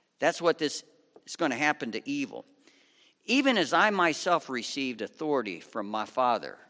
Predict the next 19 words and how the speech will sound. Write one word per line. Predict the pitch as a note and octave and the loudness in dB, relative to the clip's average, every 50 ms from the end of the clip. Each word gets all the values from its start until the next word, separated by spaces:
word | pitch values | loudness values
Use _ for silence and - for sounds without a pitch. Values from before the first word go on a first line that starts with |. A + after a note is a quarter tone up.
| _ - | _ -2
I'll | A#2 C#3+ | -2 0
be | D#3 A3 A3 | 0 -2 -2
in | G#3 E3+ | -4 -4
charge | - - D#3 C3+ C3+ C3+ C3 B2 - | -2 2 4 4 6 4 4 0 -2
and | A2 G#2+ | -4 -2
I'll | A2+ A#2+ A2+ | -2 -2 -4
cha-, | - - - D#3 B2+ B2 - | -4 -4 -4 -2 -2 -4 -6
share | - - D3+ C#3+ C#3 | -6 -2 -2 0 0
that | A2 A2 G#2 G2 | 0 -2 -2 -4
authority | F#2+ - - A#2+ A#2 A2 G#2+ G2 F#2+ | -6 -8 -8 -4 -4 -2 -4 -4 -6
to | G2 | -8
you. | G2+ F#2+ F2+ D#2+ C#2+ - _ - - - _ _ _ _ _ _ _ _ _ | -8 -8 -8 -8 -10 -14 _ -20 -20 -20 _ _ _ _ _ _ _ _ _
"And | - D#3 | 0 2
I'll | E3 D#3+ | 2 0
give | - - A#3+ C4+ B3 | 0 0 0 0 2
him | G3+ E3 C#3 B2+ | 2 2 2 0
the | A2 | -2
morning | F2+ F#2+ A2 C3 F3 G#3+ A3+ A3+ G#3+ F#3+ | -4 -4 -4 -4 -2 -2 -2 -4 -4 -4
star." | - - - - A#3+ A#3+ B3 B3 A3 - - - | -6 -8 -6 -4 -4 -4 -4 -4 -8 -8 -10 -10